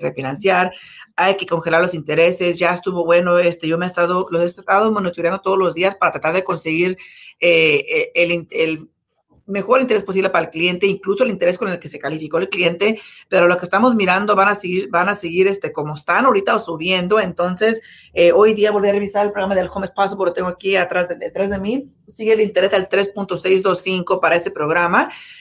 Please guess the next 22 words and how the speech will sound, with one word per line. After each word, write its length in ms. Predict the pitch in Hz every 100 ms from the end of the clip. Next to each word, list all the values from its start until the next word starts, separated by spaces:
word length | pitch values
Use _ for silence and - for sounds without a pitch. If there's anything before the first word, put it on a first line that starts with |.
| -
Entonces, 800 | 180 175 208 226 220 208 226 - - _
hay 180 | 156 214
que 120 | 220
congelar, 520 | 202 170 - 160 180 190
congelar, 380 | 175 160 170
congelar, 440 | 175 156 147 165 175
y 140 | 175
es 60 | 170
lo 120 | 185
que 280 | 170 156 147
yo 160 | 175
me 80 | 180
voy 100 | 180
a 80 | 180
dedicar 240 | 175 175
el 80 | 180
día 140 | 190 180
de 100 | 170
hoy. 340 | 165 294 -
Así 260 | 165 151 175
es 140 | 175
que 400 | - 190 160 -